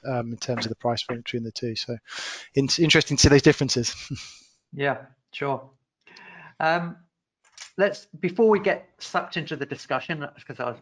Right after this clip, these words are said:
Speaker 2: another question on the tip of my tongue, but, uh, let's introduce my third guest, John Murray, uh, d-, my colleague and, uh, Delta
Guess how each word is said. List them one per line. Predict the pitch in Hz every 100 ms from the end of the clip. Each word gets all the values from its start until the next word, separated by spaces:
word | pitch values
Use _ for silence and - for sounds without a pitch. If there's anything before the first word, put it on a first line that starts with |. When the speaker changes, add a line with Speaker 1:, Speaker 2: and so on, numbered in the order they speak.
| _
Speaker 2:
another | 147 131 131
question | 113 131 - 120 117
on | 139 120
the | 117
tip | 127 -
of | 117
my | 117
tongue, | 143 170 180
but, | 135 123 -
uh, | 147
let's | 156 156
introduce | 143 147 139
my | 131
third | - 147 143
guest, | 135 - - _
John | - 123
Murray, | 135 165 120 104 -
uh, | 127 117
d-, | 113 - -
my | 120
colleague | 117 131 120 117 117
and, | 120 117 110 107 - _ _
uh, | 127 113 107 104
Delta | 113 110